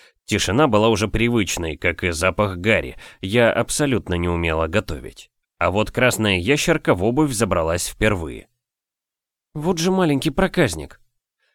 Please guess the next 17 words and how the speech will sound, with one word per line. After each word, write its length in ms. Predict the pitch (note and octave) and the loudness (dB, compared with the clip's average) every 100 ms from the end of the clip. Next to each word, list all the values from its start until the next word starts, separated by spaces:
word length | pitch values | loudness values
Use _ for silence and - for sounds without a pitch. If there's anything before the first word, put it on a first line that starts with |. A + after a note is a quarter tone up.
| _ - | _ -4
Я 160 | G#2 | -2
подняла 420 | F#2+ G2 A2 G#2+ | -2 -2 0 2
рептилию, 500 | G2+ F#2 - E3 D#3+ | 2 0 0 4 4
прихватив 540 | B2 A2 G#2+ G#2 G#2+ - | 4 2 0 0 -2 -2
пальцами 460 | A#2 C3 A#2 A2 | 0 0 0 -2
по 140 | G2 F#2+ | 0 2
бокам 400 | F2+ - E3+ E3 | 2 2 0 2
на 100 | B2 | 2
уровень 340 | D3 C3 A#2 | 2 2 2
своих 400 | G2 F2+ G2 G2 | 0 0 -2 -2
глаз. 440 | F2+ E2+ C2 - - _ _ _ _ _ _ - | -4 -6 -6 -10 -16 _ _ _ _ _ _ -4
«А 80 | |
если 240 | B2 C3+ C#3 | -2 0 0
бы 160 | A#2+ | 2
я 60 | A#2 | 2
тебя 240 | A2+ G#2+ | 0 0
раздавила?» 640 | G#2+ F#2 F2+ F2+ D#2+ F#2 | 0 0 0 -2 -2 -6